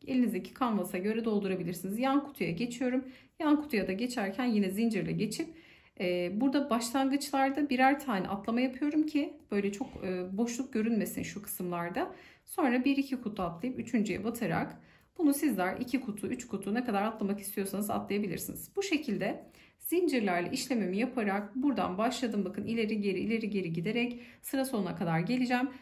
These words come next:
Sonra bir sırada sık iğne ile çerçeveleyeceğim. Bunu da hemen sizlerle nasıl yapıyorum paylaşacağım. Şimdi burada bakın kanvasımı işleyerek sadece zincir tekniğiyle son kısma kadar geldim. Burada son üç tane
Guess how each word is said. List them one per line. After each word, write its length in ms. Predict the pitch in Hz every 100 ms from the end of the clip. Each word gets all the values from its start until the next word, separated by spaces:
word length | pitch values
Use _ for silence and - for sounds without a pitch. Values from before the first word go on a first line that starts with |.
| -
Sonra 300 | - 294 294
bir 160 | 320
sırada 360 | 320 254 196 254
sık 280 | - 254 226
iğne 220 | 175 170
ile 160 | 165 -
çerçeveleyeceğim. 800 | 262 254 262 247 247 254 254 254
Bunu 140 | 220
da 120 | 202
hemen 200 | 220 175
sizlerle 440 | 196 220 202 175 202
nasıl 200 | 254 202
yapıyorum 440 | - 190 247 311
paylaşacağım. 600 | 214 180 165 - 381 285
Şimdi 120 | 330
burada 160 | 302 208
bakın 220 | 196 269
kanvasımı 640 | - - 285 226 - 202 202
işleyerek 640 | 247 - 233 190 208 -
sadece 400 | - 262 190 202
zincir 420 | 208 226 196 196
tekniğiyle 680 | 285 269 202 180 220 349 -
son 300 | - 330 311
kısma 300 | - 196 185
kadar 260 | 180 180
geldim. 520 | 190 262 233 214 302 311
Burada 200 | 220 220
son 240 | - 247
üç 220 | 262 -
tane 480 | - 170 180 220